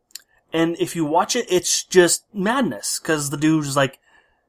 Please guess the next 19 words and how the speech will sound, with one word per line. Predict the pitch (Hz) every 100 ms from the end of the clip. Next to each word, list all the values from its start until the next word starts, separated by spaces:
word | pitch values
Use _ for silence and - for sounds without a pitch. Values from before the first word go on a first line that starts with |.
| _ _ _
like, | 151 131 -
left, | 143 139 -
right, | 139 131 139
up, | 135 -
down, | 127 127 131
he's, | 131 131 - 175
he's | 170
going | 208 202
all | 180
over | 226 151
the |
place. | 131 104 - - - _ -
You |
know, | 127
people | 175 147
are |
pressing | 143 139 135 -
A, | 135 151 147
B, | 139 139 139 143 135